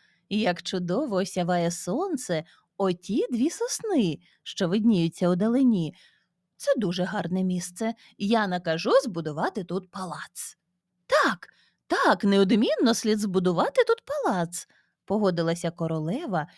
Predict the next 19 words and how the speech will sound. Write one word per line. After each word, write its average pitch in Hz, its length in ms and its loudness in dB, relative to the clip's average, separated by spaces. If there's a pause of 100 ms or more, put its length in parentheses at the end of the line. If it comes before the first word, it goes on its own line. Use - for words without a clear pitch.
(300)
і 302 120 2
навіть 165 420 0
перестала 277 720 -2
тупотіти 170 580 -2
ногами. 165 640 -2 (640)
«Взагалі 202 480 0
тут 392 200 -4
зовсім 175 440 -4
не 359 220 -4
так 175 180 -2 (100)
погано. 240 680 2 (520)
Усюди 370 480 2
зима, 180 580 0 (500)
а 415 140 0
тут 453 200 4 (120)
дерева 392 500 4
та 254 160 0
кущі 302 420 0
зеленіють, 180 800 2